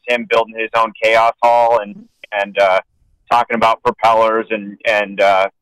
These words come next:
you know, kinda being, both of us being smaller teams and all that. We're, we're kind of out of the same, same cut from the same cloth, you know, and, and do a lot of stuff, you know, ourselves as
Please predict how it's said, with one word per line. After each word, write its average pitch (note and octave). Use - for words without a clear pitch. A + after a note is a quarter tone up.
you A#2
know, A2
kinda A2+
being, G#2+
both C3+
of B2+
us A#2+
being A#2+
smaller A#2+
teams A#2+
and A#2
all A2+
that. A#2
We're, B2
we're B2
kind B2
of A2
out A2+
of A2
the G#2+
same, G#2+
same A2
cut A#2+
from A#2
the G#2
same G#2+
cloth, A2
you G2+
know, G2+
and, G#2
and G2
do G#2+
a G#2+
lot A2
of G#2+
stuff, G#2+
you A2+
know, G#2+
ourselves G#2
as A2